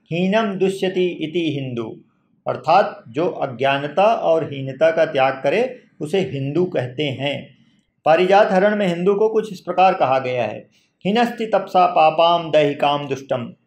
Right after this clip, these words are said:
हेति भी शत्रुवर्ग च स हिंदुर्भि धीयते", अर्थात जो अपने तप से शत्रुओं का, दुष्टों का और पाप का नाश कर देता है वही हिंदू है। माधव दिग्विजय में भी हिंदू शब्द को कुछ इस प्रकार उल्लेखित किया गया है,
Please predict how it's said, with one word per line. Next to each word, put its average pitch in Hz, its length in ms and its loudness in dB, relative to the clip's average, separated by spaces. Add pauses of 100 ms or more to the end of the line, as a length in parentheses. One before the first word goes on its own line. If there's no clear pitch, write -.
(240)
हेति 190 240 2
भी 175 220 -2
शत्रुवर्ग 151 840 -2
च - 20 -2
स 156 160 -2
हिंदुर्भि 143 720 -4
धीयते", 131 420 -4 (440)
अर्थात 160 460 0
जो 170 100 0
अपने 151 240 -2
तप 170 440 -2
से 180 80 -2
शत्रुओं 160 540 -2
का, 185 380 -2 (400)
दुष्टों 143 360 -2
का 196 400 -2 (160)
और 135 140 0
पाप 160 460 2
का 175 100 4
नाश 151 320 -2
कर 151 180 0
देता 147 300 0
है 175 280 -4
वही 135 240 -2
हिंदू 131 360 -4
है। 113 280 -8 (320)
माधव 151 400 4
दिग्विजय 180 440 2
में 185 160 -2
भी 180 120 2
हिंदू 156 280 -2
शब्द 165 280 -2
को 180 160 -4
कुछ 180 240 -6
इस 151 100 -10
प्रकार 160 360 2
उल्लेखित 160 480 -4
किया 151 160 2
गया 139 220 -4
है, 113 280 -6